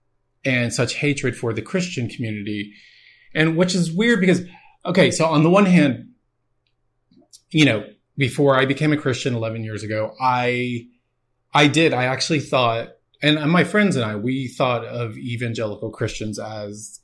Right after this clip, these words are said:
kind of the enemy because we felt like they were against who we were, our identity. So I, I get that. I understand that. Um, but on the other hand, when I became a Christian,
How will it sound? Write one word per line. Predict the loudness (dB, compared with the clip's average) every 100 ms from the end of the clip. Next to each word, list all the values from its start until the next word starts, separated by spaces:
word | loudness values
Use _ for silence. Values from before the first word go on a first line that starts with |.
| -6
kind | -6
of | -4
the | -8
enemy | -8 -6 -6 -8 -14 -20 _ _ _ _
because | 0 2
we | 4 2
felt | 2 0 0
like | -4 -4
they | -6 -6 -4
were | -4 -4 -4
against | -4 -4 -6 -10 -10
who | -6 -4 -4
we | -8 -8
were, | -8 -8 -12 -14 _ -20 -8
our | -2 -2
identity. | -2 -2 -2 -2 -2
So | -2 -2
I, | 0 -2 -2
I | -2
get | 0 -2 -4 -6
that. | -8 -8
I | -6
understand | -4 -4 -6 -8 -10 -8
that. | -6 -6 -8 -12 _ _ _ _ _ _ _ _ _ 0
Um, | 2 2 -2 0
but | 2
on | 4 4
the | 4
other | 4 2
hand, | 2 2 0 -2 0
when | 0
I | 2 0
became | -2 -4 -8 -6 2 2
a | 2
Christian, | -2 -8 -8 -12 -12 -10 -12